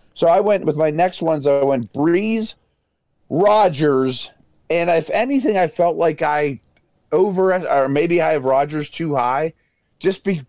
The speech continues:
but I have just such love for his career that if, he might just be the player of the, of the playoffs. I mean, just, he just scares me still, but I don't think he had a particularly great year.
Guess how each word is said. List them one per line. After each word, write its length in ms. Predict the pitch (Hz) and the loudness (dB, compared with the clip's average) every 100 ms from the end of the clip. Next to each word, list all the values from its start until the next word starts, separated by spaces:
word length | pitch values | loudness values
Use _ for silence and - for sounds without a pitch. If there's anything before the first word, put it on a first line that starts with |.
| _ | _
but 200 | 170 160 | -2 0
I 140 | 147 175 | 0 0
have 140 | 165 | -2
just 180 | 156 - | -4 -4
such 200 | 165 147 | -4 -2
love 360 | 123 131 139 | -2 -2 -2
for 160 | 139 127 | -4 -2
his 200 | 143 135 | -2 -4
career 680 | - 131 110 127 139 143 139 _ _ _ _ | -6 -4 0 0 0 0 -4 _ _ _ _
that 540 | 113 135 135 - - - _ _ - | -2 0 0 -4 -18 -20 _ _ -2
if, 460 | 147 139 - - - _ _ _ - | -2 -2 -6 -20 -20 _ _ _ -6
he 320 | 127 151 240 | -2 0 2
might 240 | 208 180 | 2 0
just 180 | 185 160 | -2 -2
be 120 | 180 | -2
the 100 | 151 | -2
player 380 | - 151 147 135 | 0 0 2 2
of 80 | 113 | 0
the, 80 | 110 | 0
of 100 | 127 | 0
the 80 | 113 | 0
playoffs. 500 | 101 117 87 - - | 0 0 0 -4 -4
I 60 | 107 | -4
mean, 240 | 117 107 | -2 -4
just, 220 | 139 135 | -4 -4
he 100 | 160 | -4
just 180 | 156 147 | -4 -4
scares 360 | - 180 165 147 | -2 0 0 0
me 120 | 139 | -4
still, 540 | - - 127 107 92 - _ _ _ | -4 0 2 2 0 -6 _ _ _
but 100 | - | 0
I 40 | 202 | 2
don't 180 | 240 | 2
think 160 | 233 214 | 0 0
he 80 | 180 | 0
had 180 | 143 151 | 2 0
a 60 | |
particularly 580 | 147 123 147 143 127 117 | -2 -2 -2 0 0 2
great 300 | 110 113 98 | 2 0 0
year. 400 | 101 139 151 160 | -2 0 0 -2